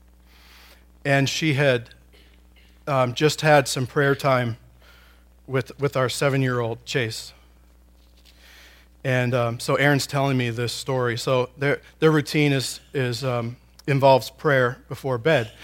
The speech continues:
And so Chase, he's seven, so he, he says to my wife, Erin, he says, um, he says, "Mom, I, you're gonna hear me pray something different tonight."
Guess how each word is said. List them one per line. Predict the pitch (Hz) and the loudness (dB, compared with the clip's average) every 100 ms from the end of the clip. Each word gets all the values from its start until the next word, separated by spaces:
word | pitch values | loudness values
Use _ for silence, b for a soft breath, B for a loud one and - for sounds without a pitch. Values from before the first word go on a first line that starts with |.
| B B B | B B B
And | - 156 | -2 0
so | - 170 156 - B B B B | 6 8 6 2 B B B B
Chase, | - 180 165 | 4 4 4
he's | 180 | 0
seven, | - 151 143 143 | 2 2 2 2
so | 156 139 | 0 2
he, | 160 156 - | 2 0 -2
he | - 160 | -6 -2
says | - 143 139 | 2 2 0
to | - | -4
my | 139 131 | -2 -2
wife, | 131 135 127 - | 2 2 0 -4
Erin, | 135 135 123 | -4 -2 -2
he | 123 | -6
says, | - 131 120 - 131 | -4 -2 -4 -6 -6
um, | 123 117 - - _ _ _ _ b b b | -4 -6 -12 -20 _ _ _ _ b b b
he | - | -6
says, | 147 | -2
"Mom, | 131 147 151 151 151 | 0 4 4 2 0
I, | 151 - 147 | -6 -8 -20
you're | 151 135 139 | -16 -8 -2
gonna | 156 147 | 0 2
hear | 135 143 | 0 0
me | 135 | 0
pray | 127 139 131 | -2 -4 -4
something | - 131 120 113 | -4 -6 -6 -6
different | 139 131 123 - | -4 -6 -8 -12
tonight." | - 127 120 | -10 -8 -8